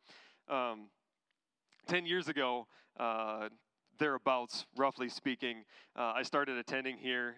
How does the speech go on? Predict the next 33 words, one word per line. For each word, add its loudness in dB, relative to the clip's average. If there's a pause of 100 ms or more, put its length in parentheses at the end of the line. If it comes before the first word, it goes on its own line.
as 0
a 0
student -2
from -2
Trinity. 0 (360)
If -14
you -6
see -4
a 0
trend -4
going -2
on, -4
it -18
seems -6
to -8
be 0
<laughs> 0
happening. -2 (360)
Um, 0 (320)
and, 0
and -2
helping 2
with 0
youth 0
mi-, -4 (180)
youth -2
ministry, 0
learning -2
from, -2 (240)
uh, 0
Pastor 0
Ben. -2 (320)
And -4